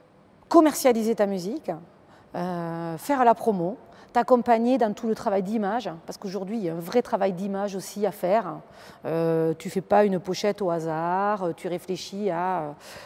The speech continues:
euh, il faut écrire une bio, euh, euh, la bio, euh, je vais être méchante avec les journalistes, mais souvent t'écris une bio et c'est exactement ce qui se retrouve dans la presse.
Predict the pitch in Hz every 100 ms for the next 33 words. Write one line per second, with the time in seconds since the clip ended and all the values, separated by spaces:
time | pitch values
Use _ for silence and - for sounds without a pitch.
0 | - 156 156 - 180 - 180 196 175 175
1 | 165 170 196 214 175 156 160 - - -
2 | - 151 147 165 160 170 202 202 165 156
3 | 151 156 170 190 185 208 190 190 180 190
4 | 190 196 196 214 - 175 170 - 185 202
5 | 190 175 202 190 190 175 214 202 - -
6 | 196 208 233 220 208 160 180 190 - 180
7 | 190 180 - 196 226 -